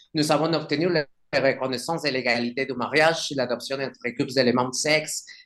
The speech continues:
la re-, reconnaissance de l'identité de genre des personnes L G B T. Et nous avons obtenu l'interdiction des thérapies de conversion qui sont une méthode, euh, de traitement de chercher la modifier.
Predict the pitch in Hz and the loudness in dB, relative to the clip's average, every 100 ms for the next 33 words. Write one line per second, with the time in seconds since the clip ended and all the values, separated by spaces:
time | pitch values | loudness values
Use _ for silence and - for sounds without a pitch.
0 | - 127 135 123 123 - 135 123 160 156 | -2 4 4 4 0 0 -2 0 -2 -2
1 | 135 127 151 160 143 - 156 131 - 139 | -2 0 0 -2 -6 -2 0 0 0 0
2 | 143 139 127 120 - 139 139 123 135 127 | 0 -2 -2 -4 -4 -4 -4 -4 -2 -2
3 | 123 160 190 - _ _ 147 170 208 202 | 0 0 -2 -8 _ _ 2 4 4 4
4 | 185 214 240 190 - 156 175 190 165 151 | 4 4 4 4 2 0 2 2 0 -2
5 | 147 185 190 170 - 170 165 160 156 127 | 0 0 0 -4 -6 -6 -4 -4 -4 -2
6 | 127 143 147 147 131 127 117 - 160 175 | -2 -2 -4 -2 -2 0 -2 -2 -2 -2
7 | 151 - 156 151 143 127 - 151 165 - | -4 -6 -4 -2 0 -2 -2 -2 -2 -4
8 | _ _ 160 127 123 120 120 - 147 135 | _ _ -10 -4 -2 0 -2 0 -2 0
9 | 151 156 143 131 123 117 123 - 165 147 | -2 -2 -2 0 0 -4 -6 -2 0 0
10 | 135 127 123 - 156 156 | 0 -4 -8 -4 -4 -4